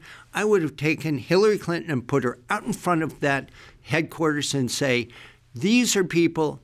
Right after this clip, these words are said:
we are going to, we are going to hold accountable, and we are going to change things." And when the, uh, Wells Fargo came out with their problems and their integrity,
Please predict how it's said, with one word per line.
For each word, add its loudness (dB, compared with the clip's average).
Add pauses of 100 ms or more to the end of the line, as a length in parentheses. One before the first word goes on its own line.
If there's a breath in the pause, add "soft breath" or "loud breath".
we 2
are 4
going 2
to, -4 (100)
we 2
are 4
going 0
to 0
hold 0
accountable, -2 (200 loud breath)
and 2
we 4
are 4
going -2
to -8
change -2
things." -10 (280 loud breath)
And 2
when 2
the, -2 (420)
uh, -4
Wells 0
Fargo 0
came -2
out -2
with -4
their 2
problems -4
and -2
their 0
integrity, -4